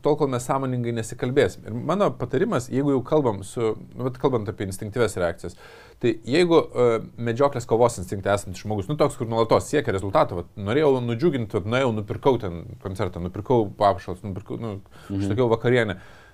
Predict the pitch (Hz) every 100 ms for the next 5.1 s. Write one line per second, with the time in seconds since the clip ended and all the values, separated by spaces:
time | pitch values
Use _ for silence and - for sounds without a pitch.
0 | - - - 127 135 127 165 143 104 107
1 | 143 214 139 - 110 120 139 131 120 110
2 | - 160 147 127 135 117 - 117 120 123
3 | 120 - 139 131 - 110 117 180 185 165
4 | 110 113 110 120 110 120 120 156 151 120